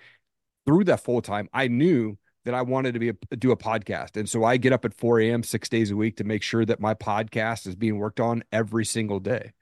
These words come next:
It's like any craft out there, but podcasting, again, so beneficial around the business side of stuff, but it's also a mental thing for me too, because I know that when I get up,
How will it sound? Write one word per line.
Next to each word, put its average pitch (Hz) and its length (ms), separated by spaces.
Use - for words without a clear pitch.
It's - 100
like 160 200
any 147 160
craft 117 400
out 123 220
there, 98 120
but 101 240
podcasting, 123 720
again, 117 240
so 160 200
beneficial 123 760
around 110 500
the 110 120
business 120 340
side 104 180
of 95 80
stuff, 98 380
but 123 80
it's 117 120
also 127 260
a 101 40
mental 101 400
thing 101 220
for 90 100
me 92 160
too, 104 240
because 101 280
I 104 100
know 113 240
that 117 100
when 104 140
I 117 80
get 104 180
up, 110 340